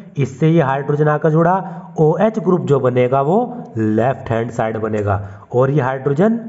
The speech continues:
इधर right hand side, बस ये फ़र्क है। फिर ये hydrogen,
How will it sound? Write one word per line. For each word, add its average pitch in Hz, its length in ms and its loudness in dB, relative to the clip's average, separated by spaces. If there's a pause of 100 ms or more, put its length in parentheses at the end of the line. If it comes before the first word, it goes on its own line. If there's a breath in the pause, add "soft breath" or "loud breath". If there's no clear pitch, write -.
(340 loud breath)
इधर 139 400 0 (440)
right 104 300 -4
hand 101 180 -2
side, 92 340 -6 (400 loud breath)
बस 165 260 0
ये 135 140 0
फ़र्क 107 260 -4
है। 95 140 -6 (680 loud breath)
फिर 139 180 0
ये 156 180 4
hydrogen, 156 840 -2